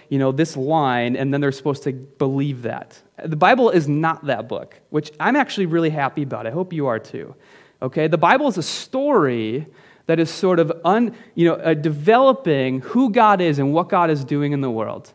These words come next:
And to really understand that well, you have to immerse yourself into that story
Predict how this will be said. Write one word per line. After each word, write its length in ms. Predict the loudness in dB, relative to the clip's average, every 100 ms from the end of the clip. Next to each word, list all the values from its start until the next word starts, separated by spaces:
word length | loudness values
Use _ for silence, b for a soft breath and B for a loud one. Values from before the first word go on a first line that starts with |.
| -10
And 140 | -10
to 120 | -6
really 280 | -4 0 0
understand 560 | 2 0 0 -2 0 0
that 160 | -2
well, 400 | 0 2 4 0 B B B
you 100 | -8
have 280 | -2 -4 -2
to 120 | -6 -4
immerse 480 | -2 -2 -4 -6
yourself 420 | -8 -6 -6 -6 -6
into 400 | -6 -6 -4 -4
that 260 | -4 -6 -8
story 680 | -18 -4 -2 0 -2 -4